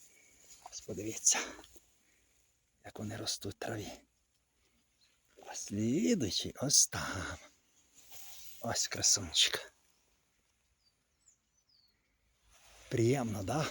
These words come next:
Травички. Дивіться, як вони ростуть. Ось такий красень. Ох. Такий великий.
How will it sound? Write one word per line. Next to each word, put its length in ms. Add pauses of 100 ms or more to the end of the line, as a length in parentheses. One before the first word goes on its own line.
(320)
Травички. 760 (760)
Дивіться, 560
як 180
вони 160
ростуть. 920 (1200)
Ось 280
такий 300
красень. 680 (2250)
Ох. 640 (3000)
Такий 340
великий. 720